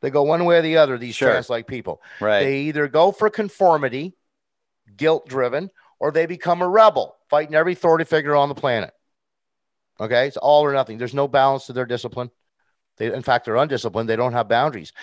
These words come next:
Speaker 1: Remember,
Speaker 2: Mm-hmm.
Speaker 1: we talked about where does this come from? It comes from an abusive, neglectful environment where your needs for structure and proper development are not healthily met with deliberate attentionality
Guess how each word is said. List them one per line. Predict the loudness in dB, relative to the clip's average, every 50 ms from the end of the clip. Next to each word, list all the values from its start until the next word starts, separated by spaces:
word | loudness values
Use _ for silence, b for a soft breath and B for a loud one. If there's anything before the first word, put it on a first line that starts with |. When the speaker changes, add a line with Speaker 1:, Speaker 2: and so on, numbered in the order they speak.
| B B B -8
Speaker 1:
Remember, | -4 -4 -4 -4 -6
Speaker 2:
Mm-hmm. | -8
Speaker 1:
we | -8
talked | -4 0 2 2 2 0 -2 -4
about | -2 -2 -2 -2
where | -2 -4 -4 -4
does | -4 -6
this | -8 -10 -10
come | -6 -4 -4 -4 -2
from? | -2 -2 -2 -4
It | -6 -8
comes | -6 -8 -8 -8
from | -10 -10 -10
an | -12
abusive, | -12 -10 -8 -8 -8 -6 -6 -8 -8 -8
neglectful | -8 -4 -2 -2 -2 -2 -4 -8 -10 -8
environment | -4 -2 0 2 2 0 0 -4 -8 B B B B B _
where | -8 -8 -6
your | -4 -2 -2 -2 -2
needs | -4 -6 -10 -10 -12 -14 -16 B B B B _
for | -12 -12
structure | -8 -2 0 0 0 -2 -4 -4 -4 -2 -2
and | -4 -6 -6 -2
proper | 0 0 0 0 -2 -4
development | -2 0 0 0 0 -2 -6 -8 -6
are | -6 -4 -2
not | -2 0 0 -2 -2
healthily | -4 -4 -4 -4 -6 -10 -10 -8
met | -6 -6 -6 -6 -8 _ _ _ _ _ _ _ _ _ _ _ _ _ _ _ _ _ _ _
with | -4 -4 -4 -4 -6 -12 _
deliberate | -6 -4 -2 0 0 0 0 0 -2 -4 -4 -8 _ _ _ _ _ _ _ _ -8
attentionality | -6 -4 -2 -4 -4 -4 -6 -8 -6 -4 -2 -2 -2 -2 -6 -8 -14